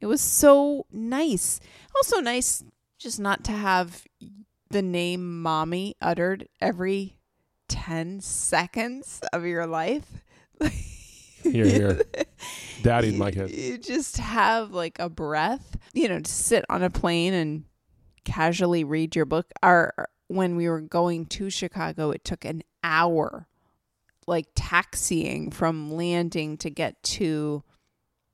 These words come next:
Speaker 1: where we were gonna get off. I could care less, you know. <laughs> It didn't matter. No one's talking to me. I'm not changing a diaper.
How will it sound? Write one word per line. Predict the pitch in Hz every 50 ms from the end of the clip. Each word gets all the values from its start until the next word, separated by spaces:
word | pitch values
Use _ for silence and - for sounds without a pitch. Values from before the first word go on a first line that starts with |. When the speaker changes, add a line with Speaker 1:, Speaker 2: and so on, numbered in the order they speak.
| _ _ _
Speaker 1:
where | - 147 170 170 156 156 156
we | 160 156
were | 147 147
gonna | - 156 147 - 143
get | - 156 185
off. | 233 349 381 - - - - - - _ _ _ _ _ - -
I | 440 440 427 440 381 -
could | - 403 415 403 - -
care | - 403 403 392 415 415
less, | 370 370 359 370 392 415 403 339 294 - - - - 240
you | 220 220 208
know. | 190 - 370 -
<laughs> | - - - - - - - - - -
It | 220 214 - -
didn't | 254 247 254 262 233 202 190
matter. | 185 185 196 220 247 208 185 165 156 147 _ -
No | - 226 226 226
one's | 220 214 208 202 - -
talking | - - 196 185 - - 151 - 202 185
to | 190
me. | 180 180 180 175 175 170 170 170 165
I'm | - - - 160 165 165 170
not | 226 180 - -
changing | - - 180 175 185 175 180 175 180
a |
diaper. | 175 170 160 156 160 160 - - 156 156 156 156 151 147